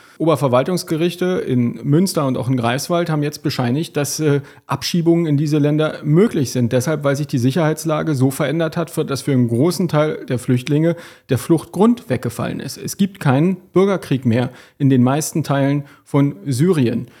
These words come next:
Das ist der Grund, warum das Oberverwaltungsgericht Münster erst vor kurzem, ähm, festgestellt hat, dass einem Syrer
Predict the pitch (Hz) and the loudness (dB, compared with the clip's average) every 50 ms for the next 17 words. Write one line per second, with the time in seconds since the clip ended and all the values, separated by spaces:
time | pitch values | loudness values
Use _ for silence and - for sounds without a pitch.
0 | _ _ _ - - 147 131 165 151 - 170 151 127 123 143 196 220 208 165 135 | _ _ _ -4 -2 0 0 0 0 0 0 0 2 4 4 4 4 4 2 2
1 | 123 135 139 135 135 123 123 - - - 156 143 147 120 131 135 143 156 147 - | 2 2 2 2 2 0 -2 -4 -6 -6 -2 -2 0 0 2 0 0 0 -4 -4
2 | - 143 131 123 131 165 190 202 - - 127 123 123 - - 143 135 - 185 196 | -2 -2 -2 0 0 2 0 2 0 -2 -4 -4 -4 -2 -2 -2 0 2 2 2
3 | 196 202 196 185 180 175 180 - - _ _ _ 151 143 135 - 160 156 - - | 2 2 0 0 0 -2 -4 -12 -20 _ _ _ -2 0 0 0 0 -2 0 -4
4 | 165 - - 160 160 160 - 165 156 156 - 139 131 156 151 143 151 135 - 151 | -4 -2 0 0 -2 0 -2 -4 -4 -2 -2 -2 -2 -2 -2 -2 -2 -2 -4 -4
5 | 120 135 160 160 160 165 160 151 | -2 0 0 0 2 0 0 -2